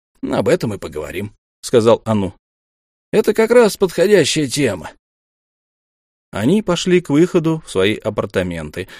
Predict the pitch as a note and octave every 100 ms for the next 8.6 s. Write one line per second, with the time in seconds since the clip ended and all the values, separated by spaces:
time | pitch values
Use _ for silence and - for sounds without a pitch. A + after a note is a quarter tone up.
0 | - - A2+ A2+ A#2+ E3 E3+ - _ _
1 | - D#3 E3 D3+ E3 - - - C3 D3
2 | D3 F3 F3 E3+ - D#3+ C#3 C#3+ D3+ D3
3 | D3 - - F#2+ - _ _ _ _ _
4 | _ - F2 A#2+ C#3 G#2 - _ _ -
5 | G#2 G2+ A2 C3 B2 - _ - A2 D3
6 | C3+ C3 A2 C#3+ E3 E3 E3 E3+ - E3+
7 | D#3 - D3+ D3+ - D#3 C#3 - - B2
8 | A#2+ A#2 B2+ B2 B2+ F2